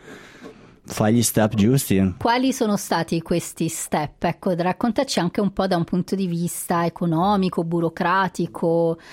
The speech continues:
Speaker 2: eh, quanto hai dovuto pianificare e quanto hai dovuto anche conoscere il paese prima di poterti avventurare in una cosa del genere.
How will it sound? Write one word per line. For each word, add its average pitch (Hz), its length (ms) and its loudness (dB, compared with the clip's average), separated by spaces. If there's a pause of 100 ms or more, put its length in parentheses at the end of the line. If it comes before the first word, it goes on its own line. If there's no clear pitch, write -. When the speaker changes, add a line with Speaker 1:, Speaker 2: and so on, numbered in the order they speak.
(280)
Speaker 2:
eh, 156 180 -2
quanto 262 340 0
hai 220 60 2
dovuto 190 480 0
pianificare 208 920 0
e - 140 -4
quanto 220 460 0
hai 175 120 2
dovuto 185 380 -2
anche 185 320 0
conoscere 170 1000 0 (340)
il 170 440 0
paese 185 600 2
prima 180 320 0
di 165 120 0
poterti 165 760 -2
avventurare 165 840 0
in 165 100 2
una 156 500 -2
cosa 165 240 -2
del 160 220 -2
genere. 156 480 -4